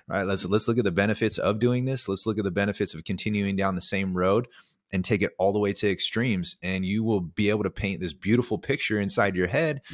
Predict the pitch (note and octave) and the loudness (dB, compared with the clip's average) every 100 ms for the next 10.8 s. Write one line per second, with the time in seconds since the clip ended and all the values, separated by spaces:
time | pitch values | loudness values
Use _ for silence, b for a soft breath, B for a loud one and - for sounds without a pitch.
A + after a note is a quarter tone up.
0 | B B A#2+ C3+ A#2+ C3 D3+ C#3 A#2 F#2+ | B B 4 4 2 2 0 0 -2 0
1 | G#2 B2 A2+ D#2+ G2+ A#2 F#2+ - A#2+ G#2+ | 0 2 0 2 4 4 0 -2 -2 -2
2 | E2+ D#2+ G2+ G#2+ - F#2+ A2+ - F2+ E2 | -4 0 0 0 -4 -4 -4 -4 -4 -2
3 | - E2 E2 F2 F2+ F#2 G#2+ G2+ F2 F2+ | 0 0 -2 -2 -2 -2 -2 0 2 2
4 | G2+ F2+ F#2+ F#2 F2 E2+ D#2 E2 D#2+ G#2+ | 0 0 -2 -2 -2 -2 -2 -2 0 0
5 | - E2 D2+ B B B F2+ D#2+ F2+ G2 | -2 -6 -8 B B B -10 -6 -2 -2
6 | G2 G2+ A2+ G2+ G2 F#2 G2 D#2+ F#2 F2+ | 0 2 2 2 0 0 -2 -4 -4 -2
7 | D#2+ G#2+ - B2 B2 C3 B2+ C3+ C3+ C3+ | 2 2 2 2 2 0 -2 0 0 0
8 | - F#2 B2 - - F#2 F#2 F2+ E2+ E2+ | -2 2 2 4 2 2 2 2 2 2
9 | F2 E2+ F2+ F#2+ G2+ F#2+ F2+ F#2 - F#2 | 2 0 0 4 4 4 2 0 -2 -4
10 | F2+ D2+ - G#2 G#2 - F2 E2 | -4 -4 -2 -2 -2 -2 -2 -4